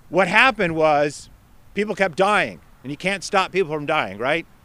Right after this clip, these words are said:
The city actually, or the borough at the time, passed an ordinance saying no more people can be <laughs> buried in the cemetery. They forgot to tell them that you can't die.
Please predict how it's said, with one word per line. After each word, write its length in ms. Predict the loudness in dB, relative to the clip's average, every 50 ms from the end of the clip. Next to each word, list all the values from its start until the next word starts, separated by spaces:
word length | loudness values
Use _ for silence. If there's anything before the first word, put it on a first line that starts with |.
| -20 _ _ -12
The 80 | -10 -8
city 320 | -6 -4 -4 -2 -2 -2
actually, 640 | 0 0 0 0 -2 -2 -4 -6 -4 -4 -2 -2 -2
or 60 | -4
the 80 | -4 -2
borough 320 | -2 0 0 2 2 0
at 80 | 0 -2
the 80 | -4 -6
time, 340 | -6 -4 -2 -2 -2 -4
passed 320 | -4 -4 -2 -2 -2 -4 -8
an 60 | -8
ordinance 460 | -4 -2 -2 -2 -2 -4 -6 -8 -6
saying 260 | -4 -4 -4 -4 -4
no 160 | -4 -4 -4 -2
more 160 | -2 -2 -2
people 300 | -2 -4 -4 -4 -8 -10
can 160 | -10 -8 -8
be 100 | -8 -8
<laughs> 160 | -6 -4 -2
buried 340 | -2 -2 0 0 -2 -2 -2
in 100 | -6 -8
the 100 | -10 -8
cemetery. 560 | -8 -6 -6 -6 -6 -8 -8 -8 -8 -8 -8
They 100 | -10 -12
forgot 420 | -10 -10 -10 -8 -4 -4 -4 -4 -6
to 80 | -10
tell 220 | -8 -6 -4 -4 -4
them 80 | -6
that 100 | -6 -8
you 100 | -10 -10
can't 260 | -10 -10 -10 -10 -8
die. 340 | -6 -4 -4 -2 -4 -4 -8